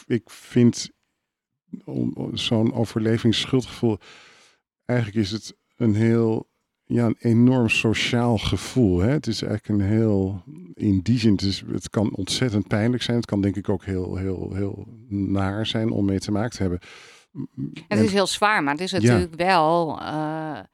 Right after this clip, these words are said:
Speaker 2: hè, en ik, ik, ik weet even niet meer wie dat zei, hè, maar rouw is de achterkant van liefde.
Speaker 1: Ja,
Speaker 2: Hè, dat,
Speaker 1: ja,
Speaker 2: dat,
Speaker 1: ja.
Speaker 2: die gevoelens,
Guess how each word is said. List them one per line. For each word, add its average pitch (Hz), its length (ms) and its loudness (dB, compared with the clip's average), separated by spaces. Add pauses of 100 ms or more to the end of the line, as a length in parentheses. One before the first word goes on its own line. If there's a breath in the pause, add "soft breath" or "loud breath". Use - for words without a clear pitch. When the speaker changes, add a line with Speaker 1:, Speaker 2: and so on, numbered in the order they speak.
(760)
Speaker 2:
hè, 160 180 -8
en 220 120 -2
ik, 160 160 -8
ik, 143 240 -10
ik - 260 -14
weet 156 200 -2
even 160 280 -2
niet 165 180 -4
meer 160 120 -4
wie 160 120 -4
dat 151 200 -6
zei, 180 460 -2
hè, 180 220 -2
maar 160 300 0
rouw 160 380 0
is - 200 -8
de - 80 -10
achterkant - 580 -10
van 156 200 -8
liefde. - 440 -6
Speaker 1:
Ja, 110 300 4
Speaker 2:
Hè, 175 200 -6
dat, 123 180 2
Speaker 1:
ja, - 80 -16
Speaker 2:
dat, 147 160 -4
Speaker 1:
ja. 117 120 0
Speaker 2:
die 170 140 -6
gevoelens, 170 800 0